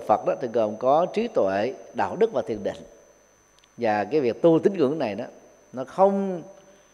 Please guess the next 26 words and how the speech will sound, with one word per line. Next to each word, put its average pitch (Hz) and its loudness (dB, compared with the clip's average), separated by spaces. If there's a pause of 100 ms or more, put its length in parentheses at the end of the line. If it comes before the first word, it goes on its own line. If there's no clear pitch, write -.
(320)
đảm 147 2
bảo 170 2
được 120 2 (100)
rằng 123 0
là 101 0 (120)
bằng 113 -2
cách 160 -4
tu 151 0
đó 135 4 (260)
sẽ 160 -2
đạt 120 0
được 107 0 (440)
<laughs> - -20
ba 127 2
nội 110 -2
dung 123 -4
nêu 120 -4
trên, - -2 (2000)
ngoại 117 0
trừ 117 2
đạo 95 -2
đức 160 -2
thôi. 120 -6 (2750)
Thứ 170 0
ba 147 8
đó 151 -2